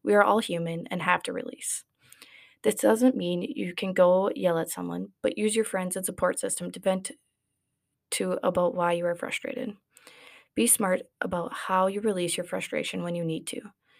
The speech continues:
You can take up boxing and use that frustration to work harder, or go into the middle of the woods and scream as loud as you can.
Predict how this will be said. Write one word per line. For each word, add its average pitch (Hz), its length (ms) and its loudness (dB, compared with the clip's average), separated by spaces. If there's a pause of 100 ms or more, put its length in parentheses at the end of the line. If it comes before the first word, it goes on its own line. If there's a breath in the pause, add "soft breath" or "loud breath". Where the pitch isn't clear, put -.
(260 soft breath)
You - 80 -2
can 185 180 -2
take 190 220 -2
up 220 100 0
boxing 175 600 0 (260 soft breath)
and 190 160 2
use 202 140 0
that 208 240 -2
frustration 190 540 -2
to 175 60 -2
work 175 220 -2
harder, - 480 -6
or 185 80 0
go 190 240 4
into 196 400 -2
the 190 120 0
middle 190 200 2
of 190 80 -2
the 190 100 -2
woods 180 320 0
and 175 80 -6
scream 185 300 -2
as 185 140 -2
loud 180 160 4
as 175 120 -2
you 175 60 -6
can. 214 300 -10